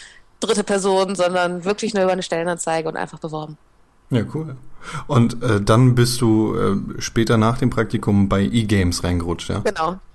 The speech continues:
Speaker 1: Da dann über Connections. <laughs> Da hatte
Speaker 2: Ja.
Speaker 1: mich dann eine Freundin, die ich bei Rocket Beats kennengelernt ge-, habe, gearbeitet. Und die haben halt gerade eine Redaktionsassistenz gesucht. Und, ähm,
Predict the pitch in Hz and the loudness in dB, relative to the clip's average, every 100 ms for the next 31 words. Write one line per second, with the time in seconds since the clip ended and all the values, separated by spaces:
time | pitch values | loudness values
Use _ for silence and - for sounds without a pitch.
0 | - 190 220 220 214 208 202 190 175 180 | 0 2 4 4 2 0 -4 0 2 2
1 | - 165 147 - - - 269 - - 285 | 0 -4 -4 -6 -6 -4 -2 0 0 0
2 | - - - 78 - - - - 202 196 | 2 2 2 2 0 0 -6 -2 2 2
3 | - 87 214 - 202 - 233 247 240 208 | 0 -2 -2 -4 -6 -2 0 2 2 0
4 | 202 202 185 180 190 208 202 185 - 220 | 0 0 0 2 2 0 -4 -4 -4 -2
5 | 220 202 196 190 - 190 185 180 180 185 | 0 0 0 -2 -4 -2 2 2 2 0
6 | 190 180 185 180 180 185 180 - - - | 0 2 4 2 0 -2 -4 -6 -20 -20
7 | - - 180 185 180 196 180 185 190 180 | -12 -6 -2 0 2 0 -2 -2 -2 0
8 | 180 - 247 233 214 208 - 202 - - | -2 -2 -2 0 -2 -2 -4 -4 -6 -10
9 | 190 180 196 - - - - - - - | -10 -8 -8 -8 -8 -8 -10 -12 -6 0
10 | 175 175 180 175 - 175 165 165 160 160 | 0 0 -4 -6 -4 0 0 -2 -6 -10